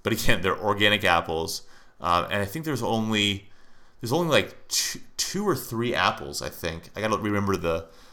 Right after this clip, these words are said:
the recipe. But there's only two or three apples in what will last me,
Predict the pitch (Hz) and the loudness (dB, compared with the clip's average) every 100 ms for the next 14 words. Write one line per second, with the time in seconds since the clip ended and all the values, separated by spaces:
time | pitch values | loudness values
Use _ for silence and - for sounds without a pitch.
0 | - - 107 98 98 - - 73 - - | -20 -8 0 4 4 2 -2 -6 -6 -14
1 | - - 127 190 196 - 160 - 120 113 | -20 -10 -2 0 2 2 0 2 4 6
2 | 139 90 82 82 - - - - - 117 | 6 2 -4 -4 -6 -14 -20 -14 -2 4
3 | 113 107 107 110 - - - - - 135 | 4 4 0 -6 -14 -18 -20 -20 -10 2
4 | 127 127 107 113 110 - 110 104 92 87 | 4 4 8 10 10 6 0 0 0 -4